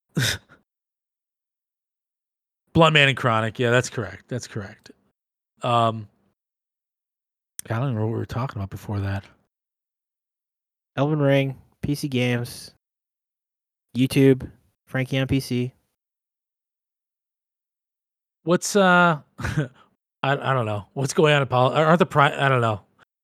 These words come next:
Speaker 1: This is the time I should be paying attention to politics, and I'm just burnt. Burnt the
Speaker 2: Well,
Speaker 1: fuck out.
Speaker 2: re-, really, really, yeah, y-, again, so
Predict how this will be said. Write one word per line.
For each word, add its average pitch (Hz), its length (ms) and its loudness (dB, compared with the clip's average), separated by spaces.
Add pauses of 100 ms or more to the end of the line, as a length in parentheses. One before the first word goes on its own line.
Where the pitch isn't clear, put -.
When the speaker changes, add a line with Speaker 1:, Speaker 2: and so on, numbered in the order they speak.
(120)
Speaker 1:
This 226 220 4
is 226 80 -4
the 190 80 -2
time 170 260 4
I 151 60 4
should 143 140 -4
be 135 80 -2
paying 135 260 2
attention 135 300 -2
to 131 40 -8
politics, 131 520 -2
and 117 80 -4
I'm 113 80 -8
just 110 200 -10 (120)
burnt. 104 320 -10 (500)
Burnt 135 180 -2
the 226 100 6
Speaker 2:
Well, 247 140 8 (100)
Speaker 1:
fuck - 100 -6
out. 262 60 6
Speaker 2:
re-, 277 180 10
really, 277 300 4
really, 277 320 6
yeah, 190 240 6
y-, 196 160 -4 (180)
again, 190 380 4 (140)
so 202 380 2